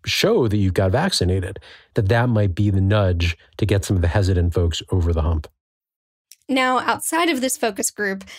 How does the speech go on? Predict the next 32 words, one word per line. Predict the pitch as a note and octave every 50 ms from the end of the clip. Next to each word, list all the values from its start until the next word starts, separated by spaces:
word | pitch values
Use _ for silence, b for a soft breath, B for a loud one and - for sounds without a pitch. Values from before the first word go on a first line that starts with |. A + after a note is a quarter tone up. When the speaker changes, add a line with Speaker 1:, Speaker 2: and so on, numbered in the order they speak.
| B B B B -
Speaker 2:
even | C#4 A#3+ C#4+ D4+ D4+
the | D4 C4+ -
idea | A3+ A#3+ G3 G3+ F#3+ - G#3+ A3 A3+ G3+ - - - -
of | G#3+ G3
vaccine | F#3 F#3 F3+ F#3+ - - - A3+ G#3+ -
passports | - - D4 - - - - D4+ C#4 C#4+ C#4+ - -
has | - - B3 - -
taken | - - B3+ B3 B3 A#3+
on | A3+ A3 A3
a | - A#3 G3+ G3
partisan, | - - - B3+ B3+ B3 B3+ B3 - B3 A#3+ A#3+ A#3 A#3 B B B B B B B _
politicized | - B3 A3 A3 A3+ A3 A3+ - - G#3+ G#3 -
slant | - - G3+ F#3+ F#3+ F#3+ G3
in | - G3 F#3+
recent | F#3+ G3 B3 - - - -
weeks. | - A2+ - - _ - - - b b b b b b b b b b
House | - E4 E4+ -
Republicans | E4 D4+ - D#4+ C#4+ D4+ D4+ D4+ D4 C4+ B3+
in | B3
Ohio, | G#3+ G#3 - - C#4 C#4+ D#4+ E4+
for | E4+ - D#4+
instance, | D#4+ D#4+ D#4+ D#4+ - E4 D#4+ D#4 D4+
are | - B3 A#3+
thinking | A#3+ - B3+ C4 C#4+ C#4
about | C4+ B3+ C4 C4 B3 - G#3 F#3+
banning | - F3+ G3+ B3+ C4 A3+ G3+ G3
their | G#3 G#3+ A#3+
state | - - - - - - - - - _
from | - - - A3+ G#3+
using | G#3 G#3+ G#3 G3 G#3 G3+ F#3+
vaccine | F#3 - - - - G#3 B3 A#3+
passports. | - - D#4 D4 - - - - E4 F4 - - - - -